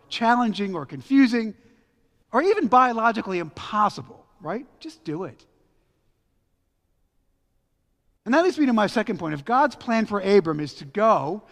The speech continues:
and I'll show you Abram, then God also has a promise. Even though Abram trusts God, right? It's there, it says so.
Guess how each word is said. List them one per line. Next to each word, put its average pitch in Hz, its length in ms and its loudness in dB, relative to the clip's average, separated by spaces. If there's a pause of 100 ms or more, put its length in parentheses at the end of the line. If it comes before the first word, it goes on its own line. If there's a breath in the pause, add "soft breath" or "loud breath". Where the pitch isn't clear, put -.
(100)
and 151 120 -6
I'll 151 120 0
show 233 300 0
you 175 180 0
Abram, 151 340 -6 (220 soft breath)
then 190 160 -4
God 262 240 2
also 262 240 0
has 202 180 -6
a 180 60 -14
promise. - 840 -4 (480 soft breath)
Even 349 260 2
though 277 260 2
Abram 220 440 0
trusts - 460 -8
God, 143 440 -6
right? 185 160 -12
It's 185 160 -18
there, 226 380 -4
it 180 100 -14
says 269 240 -8
so. 131 300 -16